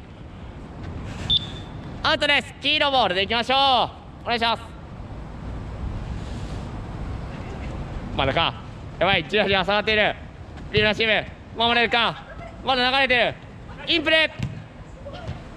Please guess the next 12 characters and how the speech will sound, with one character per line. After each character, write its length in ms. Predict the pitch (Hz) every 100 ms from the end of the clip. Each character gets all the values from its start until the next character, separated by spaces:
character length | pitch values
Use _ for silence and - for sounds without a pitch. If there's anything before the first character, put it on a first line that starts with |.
| -
ま 100 | 311
だ 60 |
イ 40 | 302
ン 40 |
プ 80 | 269
レ。 140 | 285 277 - - - - - - - - - - - - - - - - - -
さ 180 | - -
あ、 40 | 220
右 120 | 175
サ 140 | 160
イ 40 | 175
ド。 120 | 123